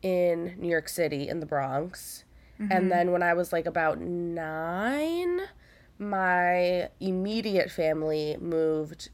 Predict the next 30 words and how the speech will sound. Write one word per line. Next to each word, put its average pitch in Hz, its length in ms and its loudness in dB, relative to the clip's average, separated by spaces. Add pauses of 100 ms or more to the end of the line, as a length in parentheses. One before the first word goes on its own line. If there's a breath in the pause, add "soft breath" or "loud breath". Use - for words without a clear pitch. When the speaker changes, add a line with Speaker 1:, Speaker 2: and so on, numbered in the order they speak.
Speaker 1:
to 151 480 -6
the 143 120 -10
Poconos 143 720 -6
in 160 100 -8
Pennsylvania. 143 840 -4 (340 loud breath)
But, 208 340 6 (760)
like, 190 220 2
I 202 140 4
have 247 140 0
Speaker 2:
Wait, 240 120 2
wait, 202 80 4
wait. 190 100 4
Speaker 1:
family. 175 540 -2 (320)
Yeah, 175 320 -4 (140)
what? - 280 -6 (100)
Speaker 2:
Why 208 260 6
did 208 160 -2
they 190 120 -2
do 185 200 -6
that? - 240 -8 (160)
<laughs> 202 80 2 (580 loud breath)
Speaker 1:
Because 294 260 6
it 302 60 4
was 285 120 2
just 285 140 -2
getting 254 200 6
really 220 160 6
expensive. 180 480 2
Like, 170 240 2
my 180 400 4